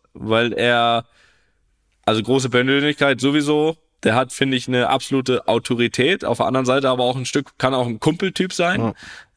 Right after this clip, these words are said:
Speaker 1: ist einfach mega professionell, ist absolut auch ein Mann, der wieder auch dafür sorgen könnte, dass so eine gewisse Fannähe entsteht, weil man das Gefühl hat, das ist so einer, weißt du, der nah am Fan, der,
Speaker 2: Mhm.
Speaker 1: der spricht irgendwie so ein bisschen die Sprache.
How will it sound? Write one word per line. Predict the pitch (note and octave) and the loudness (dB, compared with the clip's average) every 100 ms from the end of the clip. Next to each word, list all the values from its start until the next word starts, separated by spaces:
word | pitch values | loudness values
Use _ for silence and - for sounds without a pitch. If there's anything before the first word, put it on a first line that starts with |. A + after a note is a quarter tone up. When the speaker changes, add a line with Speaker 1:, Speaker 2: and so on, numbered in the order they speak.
| _ | _
Speaker 1:
ist | B2+ C3 - | -2 -2 -2
einfach | D3 B2 B2 B2+ A#2+ - - _ _ _ | -2 -2 0 0 0 -4 -18 _ _ _
mega | - A#2+ D3 | 0 2 2
professionell, | D3+ - C#3 D3+ C#3+ C3 D3+ A#3+ _ _ _ _ _ - | 0 -2 -2 0 2 2 0 -2 _ _ _ _ _ -4
ist | A#2+ - | -4 -2
absolut | F#2 - C3+ | -2 0 0
auch | A#2 | 0
ein | B2+ | 0
Mann, | A#2 B2 D#3 | 2 2 0
der | C#3+ C3+ B2+ | 2 2 2
wieder | B2+ B2+ B2 | 2 0 0
auch | A#2 | -2
dafür | - B2 - C3 | 0 0 2 0
sorgen | A2 A#2+ C#3 C#3+ | 2 2 2 0
könnte, | D3 C#3 C3 | -2 0 0
dass | A#2+ | 0
so | B2 | -2
eine | A#2+ | -2
gewisse | A#2+ A#2+ A#2 | 0 0 -2
Fannähe | - B2 C#3 D#3+ E3 | 0 0 2 0 0
entsteht, | - D#3 - F#3 - - | -2 -2 -2 -2 -2 -4
weil | B2+ | -2
man | B2 | 0
das | B2 | -2
Gefühl | - A#2+ C3+ C#3+ | -2 0 2 2
hat, | C#3+ C3+ | 0 0
das | B2+ | -2
ist | B2+ - | -2 0
so | B2 | 2
einer, | - B2 B2 B2 | 2 2 2 2
weißt | B2 B2 | 0 0
du, | D3+ | 0
der | B2+ | 2
nah | A#2+ A#2+ A2 | 2 2 0
am | A2+ | -2
Fan, | - B2 B2 A#2 | 0 2 2 2
der, | A2+ A2+ G#2+ | 2 2 0
Speaker 2:
Mhm. | A2 G#2 A2 - - | -2 -2 -4 -4 0
Speaker 1:
der | A#2 | 0
spricht | - C3 B2+ | 2 0 2
irgendwie | B2+ B2 | 0 0
so | A#2+ | 0
ein | |
bisschen | B2+ B2 | 0 -2
die | A#2 | -4
Sprache. | - A2+ A2+ C3+ D3+ | -2 2 2 2 0